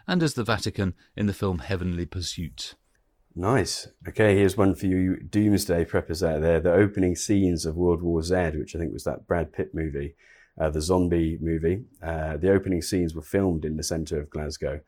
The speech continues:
Speaker 2: which was doubling as Philadelphia. They had imported American cars and trucks and a cast and a crew of one thousand two hundred people just for that sequence.
Speaker 1: It is an impressive sequence,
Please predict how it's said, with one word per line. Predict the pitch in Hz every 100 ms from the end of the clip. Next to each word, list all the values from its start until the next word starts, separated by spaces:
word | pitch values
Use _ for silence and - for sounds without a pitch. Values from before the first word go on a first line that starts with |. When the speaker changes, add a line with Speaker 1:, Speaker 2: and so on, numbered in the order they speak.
| _ _ -
Speaker 2:
which | 85 78
was | 73
doubling | 87 82 82
as | 78 76
Philadelphia. | - 80 78 82 80 69 64 - _ _ _ _ _ -
They | 82
had |
imported | 82 82 92 80 80
American | 85 104 107 95
cars | 78 - 78 76 76
and | 78
trucks | - - -
and | 71
a |
cast | 73 - 92 80 - -
and | 76 76
a |
crew | - 82
of | 78
one | 92 113
thousand | 107 85 82 80
two | - 92 90
hundred | 85 80
people | 85 78 50 - _ _ _
just | - 90
for | -
that | 85 -
sequence. | 87 - 64 - - _ _ _ _ _ _ _ _ 113
Speaker 1:
It | -
is | 101
an | 90
impressive | 85 80 90 - 78
sequence, | 87 80 - 73 -